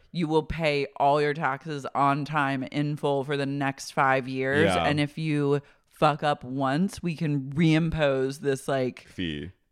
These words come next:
Speaker 1: well, we can basically say, like, you owe us, like, sixty grand."
Speaker 2: Yeah, I mean, they, I think that's the thing is, like, they're, if you talk to them and ex-,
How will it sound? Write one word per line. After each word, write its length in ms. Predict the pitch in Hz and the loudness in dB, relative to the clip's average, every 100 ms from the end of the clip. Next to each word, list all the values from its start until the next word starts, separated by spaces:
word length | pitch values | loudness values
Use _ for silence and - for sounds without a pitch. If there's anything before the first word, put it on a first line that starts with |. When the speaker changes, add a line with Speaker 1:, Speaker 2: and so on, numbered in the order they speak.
| _ _ | _ _
Speaker 1:
well, 540 | 127 147 151 135 127 - | -8 0 2 4 0 -2
we 220 | 147 156 | -4 -2
can 240 | 156 151 | 0 -2
basically 560 | 143 - 135 135 143 127 | -2 0 0 0 -2 -2
say, 260 | 135 127 123 | -2 -2 -2
like, 220 | 123 147 | -4 -6
you 120 | 123 - | -6 0
owe 140 | 120 | 0
us, 240 | 101 151 | 0 -2
like, 160 | - - | -8 -12
sixty 440 | - - - - | -12 -12 -12 -16
grand." 680 | - - - 53 53 85 - _ - | -12 -8 -8 -8 -8 -10 -12 _ -6
Speaker 2:
Yeah, 220 | 107 98 | -2 -2
I 200 | 90 104 | -2 -4
mean, 180 | 117 113 | -6 -2
they, 440 | 117 120 123 113 - _ _ - | 0 0 -2 -4 -8 _ _ -10
I 60 | |
think 160 | 110 131 | -6 -4
that's 200 | 156 - | -4 -4
the 100 | 151 | -8
thing 480 | - 107 107 104 104 - | -4 -2 -2 -4 -6 -6
is, 180 | 95 | -4
like, 220 | 95 90 - | 0 -2 0
they're, 380 | 92 90 87 - | 0 0 -2 -2
if 220 | 95 - | -6 -2
you 120 | 101 | -4
talk 380 | 90 - 73 - | -4 -4 -6 -4
to 80 | 101 | -6
them 200 | 98 98 | -4 -4
and 100 | 92 | -4
ex-, 220 | 80 - | -8 -12